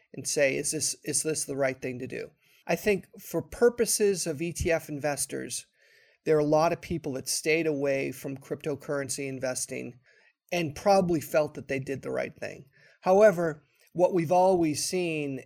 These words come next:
and a great example is regional banks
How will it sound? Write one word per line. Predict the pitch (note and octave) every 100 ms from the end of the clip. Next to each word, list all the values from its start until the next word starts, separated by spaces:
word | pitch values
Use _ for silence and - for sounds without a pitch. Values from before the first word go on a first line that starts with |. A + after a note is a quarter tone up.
| -
and | C#3+ C3+ C3 C#3+ _
a | D#3+
great | C#3+ E3+ D#3+
example | C#3+ - D#3+ D#3+ E3 D3+
is | - E3 E3 D#3 - - _
regional | E3 F3 F#3+ F#3+
banks | A#3 G#3+ - -